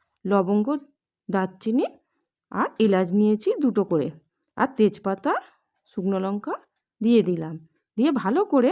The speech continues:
ফোড়নটা ভেজে নিতে হবে। ভালো করে ভেজে নেওয়া হয়ে গেছে, একটু নেড়ে চেড়ে এবার আমি একটা ছোট সাইজের পেঁয়াজ দিয়ে দিলাম।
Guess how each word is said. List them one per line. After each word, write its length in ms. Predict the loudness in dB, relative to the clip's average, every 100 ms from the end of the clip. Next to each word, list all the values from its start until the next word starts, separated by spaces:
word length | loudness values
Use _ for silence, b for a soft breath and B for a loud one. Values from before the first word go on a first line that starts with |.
| 0
ফোড়নটা 540 | -2 0 0 -2 0 2 6
ভেজে 260 | 6 8
নিতে 260 | 6 4 -2
হবে। 300 | -4 -6 -8 -12 -16 _ _ _ _ _ _ _ _ _ _ _ _ _ _ _ _ _
ভালো 260 | -4 0 0
করে 220 | 0 0 -2 -2
ভেজে 280 | 2 4 4
নেওয়া 200 | 2 2
হয়ে 260 | 4 4 4
গেছে, 380 | 0 -4 -4 -6 -6 -8 _ _
একটু 200 | _ 4
নেড়ে 300 | 6 8 6 2
চেড়ে 260 | -2 -2 -4 -8 _ _ _ _ _ _ _ _ _ _ _ 0
এবার 220 | 2 2
আমি 220 | 2 0 -2
একটা 320 | -2 -4 -2 -4 -4
ছোট 280 | -8 -8 -6 -6
সাইজের 440 | -4 -2 -2 -2 -4
পেঁয়াজ 380 | -2 -2 -2 -4 -4
দিয়ে 200 | 0 2
দিলাম। 340 | 2 0 -2